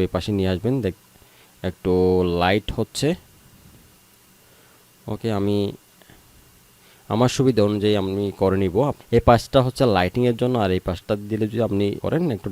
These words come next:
ডার্ক হবে, দেখতে পাচ্ছেন। ওকে, আমি আমার সুবিধা অনুযায়ী করে নিচ্ছি, আপনারা আপনার সুবিধা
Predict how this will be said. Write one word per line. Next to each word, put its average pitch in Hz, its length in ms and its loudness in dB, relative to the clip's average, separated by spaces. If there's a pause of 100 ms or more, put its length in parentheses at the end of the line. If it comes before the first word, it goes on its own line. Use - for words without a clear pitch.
ডার্ক 87 280 0
হবে, 95 200 -2
দেখতে 95 260 -4
পাচ্ছেন। 123 280 -4 (720)
ওকে, 117 160 0 (120)
আমি 120 120 4 (100)
আমার 113 220 2
সুবিধা 110 260 0
অনুযায়ী 104 300 4
করে 107 160 4
নিচ্ছি, 117 200 -4 (100)
আপনারা 98 320 0
আপনার 90 300 -4
সুবিধা 92 200 -2